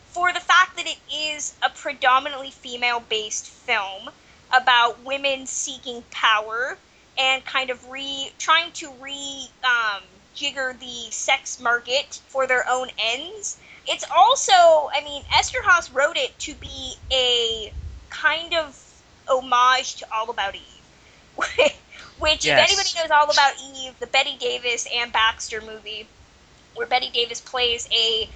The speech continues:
Speaker 1: um, aging A-list star who is usurped by a young neophyte, um, and you see that play out here, um, with Nomi Malone being our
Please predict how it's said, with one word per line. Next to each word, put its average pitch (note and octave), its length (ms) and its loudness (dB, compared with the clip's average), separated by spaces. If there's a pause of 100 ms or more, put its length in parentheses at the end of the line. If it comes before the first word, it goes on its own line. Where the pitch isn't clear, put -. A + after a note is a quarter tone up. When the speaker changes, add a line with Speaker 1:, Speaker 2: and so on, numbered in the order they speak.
(260)
Speaker 1:
um, A3+ 200 4 (120)
aging C4+ 500 0 (140)
A-list C4 540 2
star C4 580 6 (300)
who B3+ 360 -8
is A#3 360 -6
usurped - 640 0
by A#3 340 6
a A3+ 60 -10
young A#3 420 0
neophyte, A3+ 680 -2 (380)
um, A3+ 380 4 (100)
and B3 160 -8
you B3+ 120 -12
see G#4 280 -4
that D#4 320 4
play C4+ 240 2
out G#3+ 180 0
here, A#3+ 480 -8 (160)
um, A3+ 440 4
with A3+ 160 -10
Nomi B3 300 -6
Malone A#3 360 0
being A3+ 240 -10
our G#3 160 2